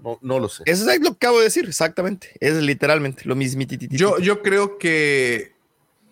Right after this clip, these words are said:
Speaker 3: esta serie será la responsable de que de nueva cuenta suban las suscripciones en Disney Plus. Sí creo que
Speaker 1: Ahsoka.
Speaker 3: estén apostando. Ahsoka. Sí, yo creo
Speaker 2: ¿Tú
Speaker 3: que
Speaker 2: crees? As-
Speaker 3: Sí,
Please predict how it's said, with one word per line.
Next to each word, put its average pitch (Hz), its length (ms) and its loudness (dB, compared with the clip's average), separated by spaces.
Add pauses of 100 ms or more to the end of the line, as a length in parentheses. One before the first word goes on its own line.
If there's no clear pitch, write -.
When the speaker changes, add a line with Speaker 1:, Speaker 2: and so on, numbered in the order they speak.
(240)
Speaker 3:
esta 160 320 0
serie 170 720 -2 (380)
será 151 1040 -2 (100)
la 123 160 0
responsable 123 760 -2
de 131 180 -2
que 113 140 -2
de 110 120 0
nueva 135 280 -2
cuenta 135 640 -4 (100)
suban 131 500 -2
las 113 160 -4
suscripciones 120 760 -4
en 101 300 -2 (100)
Disney 110 280 -2
Plus. - 340 -16 (1300)
Sí 151 240 -4
creo 151 220 4
que - 100 -2
Speaker 1:
Ahsoka. 117 140 2
Speaker 3:
estén 135 80 0
apostando. 107 640 -4
Ahsoka. 107 400 -6 (280)
Sí, 104 320 -6 (120)
yo 127 160 0
creo 147 180 0
Speaker 2:
¿Tú 143 60 -8
Speaker 3:
que 135 80 2
Speaker 2:
crees? 135 320 0
As- - 160 -8 (140)
Speaker 3:
Sí, 151 380 2